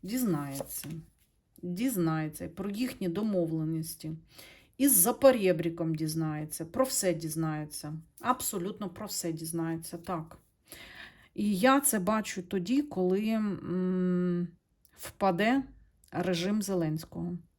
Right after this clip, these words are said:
Е, стоп, не Зеленського, Зермака. Тому що це не керує державою Зеленський, Єрмака. Коли впаде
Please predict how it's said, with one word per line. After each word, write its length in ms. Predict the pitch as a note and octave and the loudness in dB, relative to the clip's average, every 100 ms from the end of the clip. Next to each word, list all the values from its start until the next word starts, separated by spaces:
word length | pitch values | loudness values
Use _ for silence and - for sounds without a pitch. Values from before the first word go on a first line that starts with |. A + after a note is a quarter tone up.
| _ _ _ _ - _ - | _ _ _ _ -20 _ -8
Е, 180 | E3+ F#3 | -4 -4
стоп, 360 | - - E3 - - | -4 -6 -6 -8 -8
не 140 | G3+ | -6
Зеленського, 640 | F#3+ F#3+ E3+ E3 - F3+ F3 | -4 -2 -2 -2 -8 -12 -8
Зермака. 560 | G3 G3 F#3 E3+ D3+ D#3 _ _ _ _ _ _ _ _ _ _ _ _ _ _ _ _ - _ | -4 -2 -4 -4 -8 -10 _ _ _ _ _ _ _ _ _ _ _ _ _ _ _ _ -20 _
Тому 200 | - G#3 | -4 -2
що 200 | G3+ - | -2 -4
це 340 | F3+ G#3+ G3 F#3 | -4 0 2 2
не 220 | F3 F#3+ | 2 0
керує 360 | - F#3 E3+ | 0 2 2
державою 920 | D3+ E3 E3 D#3 D#3 D#3+ E3+ E3 E3 E3 | 2 -2 -4 -6 -4 -4 -4 -4 -6 -4
Зеленський, 680 | F3 E3+ E3 E3 - F3 D#3+ _ _ - | -2 0 -2 -4 -10 -10 -10 _ _ -6
Єрмака. 540 | F#3+ F3+ E3 E3 D#3+ - _ _ _ _ _ _ - | -2 0 0 -4 -6 -10 _ _ _ _ _ _ -2
Коли 260 | F#3+ G3 | 4 6
впаде 560 | F3 - F3+ F3 A#3 | 4 2 2 4 4